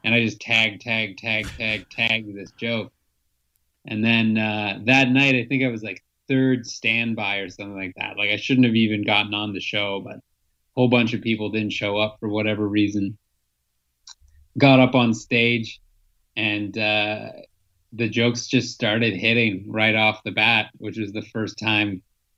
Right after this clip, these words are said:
that had sort of ever happened. And I remember standing on stage thinking, "Oh my God, if they're laughing at this, wait till I get to those tags that are ending my,"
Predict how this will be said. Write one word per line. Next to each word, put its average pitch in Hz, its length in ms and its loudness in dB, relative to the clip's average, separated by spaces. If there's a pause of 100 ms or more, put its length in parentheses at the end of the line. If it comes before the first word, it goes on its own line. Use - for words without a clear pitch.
that 107 140 2
had 107 140 -2
sort 110 160 -2
of 101 100 -4
ever 107 240 -6
happened. 107 520 0 (500)
And 113 160 0
I 110 80 2 (200)
remember 117 260 2
standing 120 600 2 (180)
on 107 180 -4
stage 107 380 -4
thinking, 104 280 -4
"Oh 127 140 4
my 104 180 6
God, 110 500 2 (600)
if 92 180 -14
they're 143 180 6
laughing 127 460 4
at - 120 -12
this, 123 300 -2
wait 131 180 -2
till 139 140 -2
I 117 60 2
get 117 260 -2
to 110 80 -10
those 98 260 -6
tags 107 520 0
that 95 200 -2
are - 60 6
ending - 300 -4
my," - 1300 -10